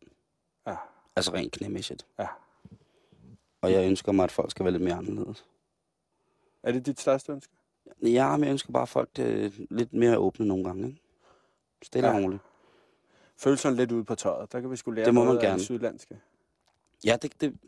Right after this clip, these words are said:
Speaker 2: ikke?
Speaker 1: Så
Speaker 2: Og jeg
Speaker 1: det
Speaker 2: synes,
Speaker 1: der
Speaker 2: at mange af de, vi skal lære rigtig meget mere af mange af de mennesker, som, der kommer ind med, som kommer fra andre steder.
Speaker 1: Ja.
Speaker 2: Der kan vi lære rigtig, rigtig meget. Øh, både temperamentsmæssigt.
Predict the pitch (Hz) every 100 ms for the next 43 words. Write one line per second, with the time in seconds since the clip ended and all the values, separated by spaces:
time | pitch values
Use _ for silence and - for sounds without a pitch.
0 | _ - 139 156 _ _ _ _ _ -
1 | - 113 110 120 113 113 107 120 120 117
2 | 110 - - 107 - 110 107 110 113 -
3 | 113 104 107 95 101 101 104 - 101 98
4 | - - 101 95 - _ _ _ - _
5 | _ _ _ _ - 95 - 95 87 98
6 | 101 101 92 85 - _ - - - -
7 | 98 110 120 104 127 147 - - _ _
8 | 104 - _ - - 123 117 120 127 -
9 | - 127 123 117 135 _ _ _ _ _
10 | _ _ _ _ _ _ _ _ _ _
11 | _ - 92 87 82 - 107 131 120 98
12 | 92 107 117 101 110